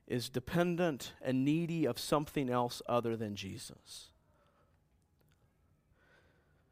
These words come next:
So if we love Jesus and believe his gospel, then we will be changed for the good.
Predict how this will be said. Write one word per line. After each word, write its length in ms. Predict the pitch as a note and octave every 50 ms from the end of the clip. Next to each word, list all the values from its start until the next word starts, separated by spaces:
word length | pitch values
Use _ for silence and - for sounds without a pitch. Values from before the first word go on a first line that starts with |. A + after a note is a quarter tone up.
| _ _ _ _ _ _ _
So 120 | - -
if 80 | B2+ -
we 80 | D3
love 280 | C3+ C3+ D3+ E3+ F3+ D#3+
Jesus 540 | - D3 D3+ F3+ G3+ F#3+ D3+ C3 B2+ - -
and 100 | D3 C3
believe 200 | D3 E3 F3 D#3+
his 160 | E3 D3 -
gospel, 480 | - E3+ D#3+ E3+ D3 - - - B2+ A#2+
then 220 | B2 C#3 C3 B2+
we 140 | C3+ D#3+ D#3
will 260 | C#3+ C#3 D3 D3 C#3
be 160 | C3 B2+ A#2+
changed 1000 | G#2+ - - - B2+ A2 G#2 F#2+ G2 F2 - - - - - - - - - - _ _ _ _ _ _ _ _ _ _ _ _ _ _ _ _ _ _ _ _ _ _ _ _ _ _ _ _ _ _ _ _ _ _ _ _ _ _ _ _ _ _ _
for 140 | - - B2+
the 60 | A#2
good. 320 | A2+ - G#2+ - - G2+